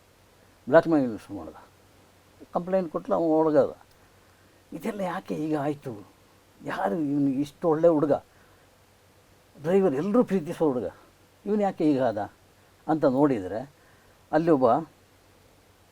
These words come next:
ದಿಲೀಪ್ ಅಂತ ಸ್ಟಾರ್, ಸೂಪರ್ ಸ್ಟಾರ್.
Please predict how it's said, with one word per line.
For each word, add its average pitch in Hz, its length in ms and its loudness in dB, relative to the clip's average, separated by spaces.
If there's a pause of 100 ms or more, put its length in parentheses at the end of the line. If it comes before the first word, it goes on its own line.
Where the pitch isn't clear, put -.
(480)
ದಿಲೀಪ್ 196 340 0
ಅಂತ 139 180 -4 (440)
ಸ್ಟಾರ್, - 360 -8
ಸೂಪರ್ 180 240 -6
ಸ್ಟಾರ್. - 220 -16